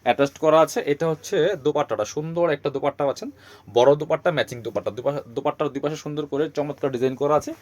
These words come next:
প্রাইস দিচ্ছি only বাইশশো পঞ্চাশ টাকা। যারা নেবেন ভিডিও স্ক্রিনে দেওয়া নাম্বারে যোগাযোগ করবেন। ঢাকা সহ all over সারা বাংলাদেশে courier and home delivery ব্যবস্থা আছে, সেক্ষেত্রে ডেলিভারি চার্জটা বিকাশ করতে হবে must be। ঢাকাতে হলে আশি টাকা, ঢাকার বাইরে একশো পঞ্চাশ। বিয়ার্স আরেকটা কালার দেখাই, কি সুন্দর কালার দেখেন, ড্রাগন কালারের মধ্যে আছে,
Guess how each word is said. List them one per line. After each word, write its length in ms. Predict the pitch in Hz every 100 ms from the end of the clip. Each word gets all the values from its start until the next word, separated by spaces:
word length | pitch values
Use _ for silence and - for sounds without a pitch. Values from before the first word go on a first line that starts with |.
| - - _
প্রাইস 260 | 151 143 147
দিচ্ছি 240 | 156 -
only 240 | 160 147 151
বাইশশো 260 | 131 -
পঞ্চাশ 300 | 147 156 156
টাকা। 220 | 165 160
যারা 180 | 170 151
নেবেন 360 | 143 143 220 330
ভিডিও 380 | 160 156 160 143
স্ক্রিনে 280 | - 147
দেওয়া 140 | 151 156
নাম্বারে 300 | 151 147 175
যোগাযোগ 300 | 175 135 123
করবেন। 260 | 110 95 87 - - - -
ঢাকা 240 | 123 151
সহ 380 | 151 170 175 147
all 80 | 151
over 120 | 160
সারা 240 | - 156
বাংলাদেশে 440 | 147 147 156 139 208
courier 300 | 165 156 156
and 120 | 156 143
home 120 | 147 143
delivery 340 | 139 143 185
ব্যবস্থা 300 | 180 123 -
আছে, 160 | 95 - _ _
সেক্ষেত্রে 340 | - 143 151 151
ডেলিভারি 300 | 131 139 151
চার্জটা 220 | 151 156
বিকাশ 220 | 147 147
করতে 200 | 151 156
হবে 220 | 160 143
must 160 | 139 151
be। 60 | 180
ঢাকাতে 300 | 127 135 143
হলে 100 | 135
আশি 140 | 135
টাকা, 180 | 151 170
ঢাকার 240 | 123 120
বাইরে 140 | 117 107
একশো 160 | -
পঞ্চাশ। 280 | 104 92 95 - - - -
বিয়ার্স 240 | 117 131 -
আরেকটা 320 | 123 143 165
কালার 260 | 156 151 147
দেখাই, 220 | 127 196 -
কি 80 |
সুন্দর 340 | 156 - 151 156
কালার 260 | 120 107
দেখেন, 240 | 104 107 101
ড্রাগন 300 | 110 107 113
কালারের 240 | 107 107
মধ্যে 200 | 101 92
আছে, 180 | 87 -